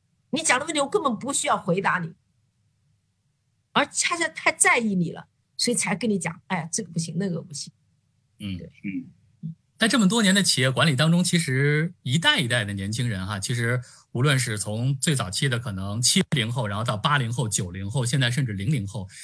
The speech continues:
Speaker 2: 您觉得在和他们之间的沟通和管理过程当中，呃，变化会很大吗？您怎么驾驭？
Speaker 1: 就是只能有相应的一些，比如我们对这个生活的方式可能会发生了变化，但是我觉得精神财富、
Speaker 2: 嗯。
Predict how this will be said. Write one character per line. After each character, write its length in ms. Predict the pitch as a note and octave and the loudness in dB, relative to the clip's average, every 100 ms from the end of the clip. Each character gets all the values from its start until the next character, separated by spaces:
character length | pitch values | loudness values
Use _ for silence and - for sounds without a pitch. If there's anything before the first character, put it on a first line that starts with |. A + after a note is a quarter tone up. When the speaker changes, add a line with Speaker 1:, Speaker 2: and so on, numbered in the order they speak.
| - | 0
Speaker 2:
您 140 | F#3+ | 4
觉 120 | C#4 | 4
得 140 | A3+ G3+ | 2 2
在 180 | A#3 | 2
和 300 | D#3 C3 C3+ | 0 0 -2
他 300 | F#3 - D4+ | -2 0 2
们 120 | D4+ C#3+ | 2 0
之 140 | C3 | 0
间 140 | C#3+ | 0
的 80 | C3+ | 0
沟 180 | G2+ C#3+ | 0 -2
通 160 | D#3+ C#3+ | 0 0
和 140 | D3 | -2
管 200 | B2 B2+ | -2 -2
理 80 | B2+ | -2
过 140 | A#2+ | -2
程 100 | G#2+ | -4
当 160 | A#2+ B2 | -2 -2
中， 220 | B2+ C3 - - _ _ _ | 0 -2 -4 -18 _ _ _
呃， 440 | B2+ A#2 A2 A2 B2 _ _ _ | 2 2 0 -2 -6 _ _ _
变 180 | G3+ D#3 | 2 4
化 240 | F3+ C#3 | 4 2
会 140 | B2 | 2
很 220 | D3+ B2 G2 | 0 0 0
大 200 | E3+ B2+ | 0 0
吗？ 160 | G2+ G2+ | -2 0
您 140 | B2+ | 2
怎 100 | D3 | 2
么 80 | F#2 | 0
驾 180 | G#2 F#2 | -4 -6
驭？ 160 | F#2 F#2+ _ _ _ _ _ _ _ _ - | -10 -14 _ _ _ _ _ _ _ _ -4
Speaker 1:
就 140 | F4+ | -2
是 160 | F#4+ C#4+ | -4 -4
只 140 | - | -4
能 140 | B3+ E4 | -2 0
有 140 | G#3 | 0
相 340 | E3+ - E4+ | 0 2 0
应 60 | F4+ | 0
的 80 | A3 | 0
一 100 | A3 | 0
些， 120 | F#3+ | -2
比 180 | E3+ F#3 | -2 0
如 180 | A#3+ F#3+ | 0 0
我 60 | |
们 100 | G3 | -2
对 300 | C#4 B3+ A3+ | -2 -2 -2
这 120 | G#3 | -4
个 40 | A3 | -2
生 220 | - D#4 | -4 -2
活 100 | C#4+ | -4
的 60 | C#4+ | -4
方 180 | - F#4 A#4 | -2 -2 0
式 200 | - B3 | 0 0
可 120 | F3+ | -2
能 140 | F3+ F3+ | -2 0
会 120 | F#3 | 0
发 160 | E3+ | 0
生 140 | E3 E3+ | 0 -2
了 80 | E3 | -2
变 240 | E3+ - | -4 -6
化， 240 | D#3+ - _ _ _ | -8 -8 _ _ _
但 140 | F4+ | 0
是 40 | - | 2
我 140 | A4 | 0
觉 100 | C#4 | -2
得 40 | D4+ - | -8 -8
精 240 | - G#4 G#4+ | -2 0 2
神 180 | B3+ | 0
财 300 | B3+ - F#3 | 0 0 -2
富、 240 | A#3+ F#4+ | -4 -6
Speaker 2:
嗯。 80 | A3 | -10